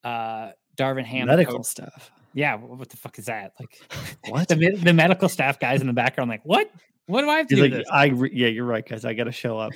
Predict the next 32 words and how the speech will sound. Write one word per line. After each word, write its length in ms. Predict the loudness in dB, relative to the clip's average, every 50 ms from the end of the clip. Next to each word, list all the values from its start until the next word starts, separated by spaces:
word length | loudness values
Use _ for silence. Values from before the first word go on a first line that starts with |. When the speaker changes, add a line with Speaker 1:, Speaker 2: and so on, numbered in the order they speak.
| -10 -10
Speaker 1:
<laughs> 140 | -10 -6 0
Yeah. 140 | 0 0 2
Speaker 2:
I 20 |
gotta 120 | 0 -2 -4
show 240 | -6 -4 -2 -2 -2
up 120 | -2 -4
more." 320 | -6 -10 -8 -8 -10 -12 -14 _ _ _ _
Speaker 1:
It's 60 | _ -8
like, 120 | -8 -6 -6
"You're 100 | -4 -4
right. 140 | -4 -4 -4
We 60 | -4
gotta 280 | -2 -2 -2 -2 -4 -6 -10 _ _ _ _ _ -20 -20 -20 _ _ _ _ _
figure 160 | _ -6 -4 -4
out 80 | -4
your 140 | -4 -6 -6
ankles." 460 | -6 -8 -8 -10 -12 -16 -16 -18 -20 _ _ _ _
Uh, 260 | -6 -4 -4 -4 -4 -6 -8
Speaker 2:
Yeah. 120 | -12 -14 -14 -16 _ _ _
Speaker 1:
Darvin 220 | 0 0 0 0 0
Ham, 220 | 0 0 -2 0 -2
everyone 320 | -2 -2 0 -2 -2 -2
chimes 380 | -2 -4 -4 -4 -4 -4 -4 -4
in. 120 | -2 -2
"No 180 | -2 -2 -2 -2
idea. 280 | -4 -4 -4 -8 -10 -10 -6
No 260 | -2 2 2 4 4
idea 240 | 4 2 2 2 2
is 60 | 2 0
a 60 | -2
bad 240 | -2 -2 -2 0 -2
idea, 360 | -2 -2 -2 -4 -4 -4